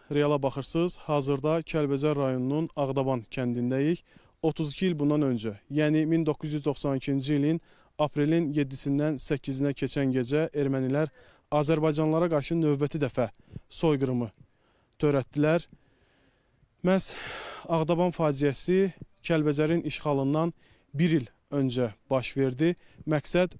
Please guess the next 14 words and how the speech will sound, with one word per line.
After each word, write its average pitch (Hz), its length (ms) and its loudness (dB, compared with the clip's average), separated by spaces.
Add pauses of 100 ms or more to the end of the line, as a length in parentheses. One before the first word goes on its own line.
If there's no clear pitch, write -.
öncəki 151 640 0
dövrdə 139 540 2 (320)
Kəlbəcərin 156 580 2
işğalına 143 560 0
şərait 139 400 0
yaratmaq 123 480 -2
idi. 151 200 0 (400)
Ağdaban 160 400 2
faciəsi 151 800 0 (100)
tarixin 147 460 0 (100)
ən 180 240 0
qanlı 143 380 2 (100)
səhifələrindən 135 800 0 (320)
biridir. 139 320 0